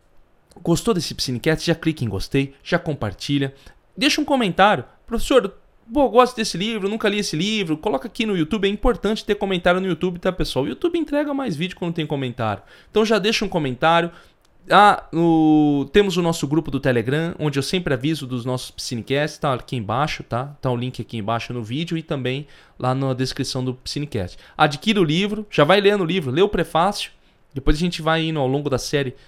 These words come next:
conversando sobre esse livro. Já pega aqui, já adquire o livro no link da Amazon. Quando você compra, ajuda o nosso Piscinecast. Muito obrigado. E lembrando que o Piscinecast vem com suporte do meu curso.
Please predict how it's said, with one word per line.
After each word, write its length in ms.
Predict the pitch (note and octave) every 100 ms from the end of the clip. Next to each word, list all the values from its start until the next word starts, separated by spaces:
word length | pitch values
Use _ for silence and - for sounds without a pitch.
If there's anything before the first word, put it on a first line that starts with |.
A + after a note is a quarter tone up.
| _
conversando 500 | - C3+ C#3+ - C#3
sobre 240 | C3 C3+ B2
esse 160 | -
livro. 260 | A2+ D3+ E3
Já 140 | C3
pega 300 | A#2+ C#3+ D3
aqui, 220 | C3+ - D3+
já 200 | A#2+ A2+ - -
adquire 340 | A2+ - D3+
o 40 | C3+
livro 220 | C#3 C3+
no 100 | B2
link 200 | B2+ B2+
da 180 | A2 A2
Amazon. 340 | D3 D#3+ F#3 F3
Quando 160 | C#3 B2+
você 260 | A#2+ A2+
compra, 320 | - B2 A2
ajuda 240 | G2+ A2+ A2+
o 40 |
nosso 200 | G2+ G2
Piscinecast. 600 | - - A2+ - D#3 - - _
Muito 220 | E3+ F3
obrigado. 480 | E3 E3+ F#3+ F3+ F#3 - - _
E 60 | B3+
lembrando 560 | C4 E3 D3 D#3+ G3 - _ _ _
que 340 | - F#3+ G#3+ -
o 120 | E3+
Piscinecast 540 | - F#3 E3+ F3 E3+
vem 140 | E3+ F#3+
com 140 | G#3
suporte 500 | - G3+ - D3 -
do 80 | F#3
meu 120 | A3+
curso. 440 | - F#3+ D3+ -